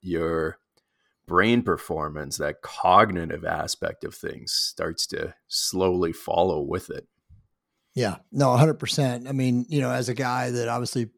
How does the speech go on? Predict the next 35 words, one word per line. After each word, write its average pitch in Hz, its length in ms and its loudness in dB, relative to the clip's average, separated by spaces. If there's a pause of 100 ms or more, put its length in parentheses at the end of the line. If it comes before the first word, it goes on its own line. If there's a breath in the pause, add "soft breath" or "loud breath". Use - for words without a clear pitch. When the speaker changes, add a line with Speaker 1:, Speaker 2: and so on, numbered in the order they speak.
Speaker 2:
uh, 113 220 -8
promotes 120 520 -2
therapeutic 120 480 0
testosterone 113 840 -4
and 110 100 -4
optimizing 113 600 0
testosterone, 113 760 -2
you 135 100 -2
know, 113 180 -2
naturally, 117 560 -4 (160)
and 113 160 -6
then 120 300 -2 (340)
eventually, 131 480 0
if 110 120 -6
you 113 60 0
have 120 220 0
to, 120 120 -2
through 120 220 -6
therapeutic 131 540 4
means, 117 340 0 (500 loud breath)
I 151 60 6
mean, 156 80 8
the 156 60 2
biggest 180 460 2
impact 160 520 -4
from 120 160 -4
testosterone 131 600 2
is 107 100 -6
dopamine 110 460 -4
signaling, 110 500 -6 (160)
right? 113 320 -4
So 147 120 4
Speaker 1:
Right. 127 60 6
Speaker 2:
it's - 160 -2
like, 120 300 0